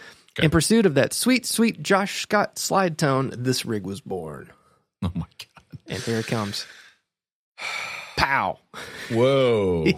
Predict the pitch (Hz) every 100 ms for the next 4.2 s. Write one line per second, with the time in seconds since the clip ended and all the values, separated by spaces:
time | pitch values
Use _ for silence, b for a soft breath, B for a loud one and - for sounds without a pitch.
0 | 175 156 - 139 147 147 139 127 107 95
1 | 104 123 113 113 127 110 95 101 90 90
2 | 90 82 80 80 82 76 73 - 269 127
3 | 113 107 - _ _ - - 98 92 85
4 | 82